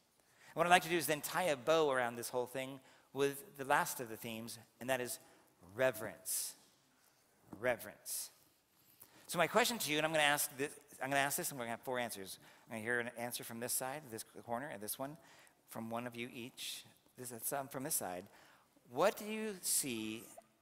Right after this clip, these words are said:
as reverence at the Mass? When we come to Mass, what do we do that says reverence, or signs reverence,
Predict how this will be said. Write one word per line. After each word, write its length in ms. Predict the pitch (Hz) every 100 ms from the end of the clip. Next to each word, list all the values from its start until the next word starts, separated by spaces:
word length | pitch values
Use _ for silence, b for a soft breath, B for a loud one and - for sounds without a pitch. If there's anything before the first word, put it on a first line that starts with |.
| _ _ _
as 200 | 120 113
reverence 880 | 110 135 131 104 90 - - - - -
at 80 | 113
the 80 | 120
Mass? 580 | 151 107 - - - - B B
When 80 | -
we 40 | 117
come 160 | 151
to 60 | 208
Mass, 520 | 220 147 131 135 - - B B
what 240 | - 131 160
do 80 | 180
we 180 | 196 185
do 540 | 127 151 120 107 101 113
that 280 | 113 113 -
says 600 | - - 127 117 117 110 - - - -
reverence, 640 | 127 143 107 90 - - - B B
or 200 | 117 120
signs 840 | - - 170 156 135 120 110 - - b b b 107
reverence, 560 | 131 139 104 87 85